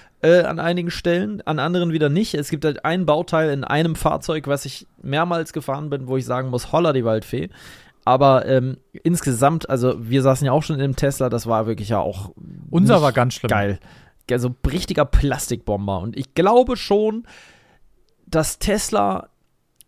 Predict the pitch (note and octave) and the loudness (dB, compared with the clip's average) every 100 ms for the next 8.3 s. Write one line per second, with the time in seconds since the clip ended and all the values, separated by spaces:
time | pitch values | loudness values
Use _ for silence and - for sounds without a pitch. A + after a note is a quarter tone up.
0 | _ E3 C#3+ D#3+ D3 B2 C3 A3 B3 G#3+ | _ -2 0 2 0 0 2 2 2 2
1 | G3+ - - E3 F3+ F3+ E3 D3+ E3 A3 | 0 0 0 2 2 2 0 0 2 4
2 | G3 E3 E3 C#3+ C#3+ - - B2+ C#3+ C#3 | 2 0 -2 -4 -8 -10 -12 -6 -2 -2
3 | - F3+ F3 - - D3+ - D#3+ C#3 C3 | -2 0 -2 2 0 0 -4 -4 -2 -2
4 | A#2+ - G#2 G#2 - F3 G3+ F3 D3+ C#3 | -2 -2 -2 -4 -2 0 0 0 -2 0
5 | B2+ C3 A2+ - G#2+ G2+ - - G2 - | 0 0 -4 -2 -2 -2 -6 -6 -4 -6
6 | A#2 G#2 - - B3 A3 G#3 F3+ F#3+ G3 | -4 -6 0 0 0 -4 -6 -4 -4 -6
7 | - C#3+ - G2 G#2 C#3 D3 F#3+ A#3+ A3 | -4 -4 -4 -8 -6 0 2 2 0 -4
8 | B3+ C4+ | -6 -12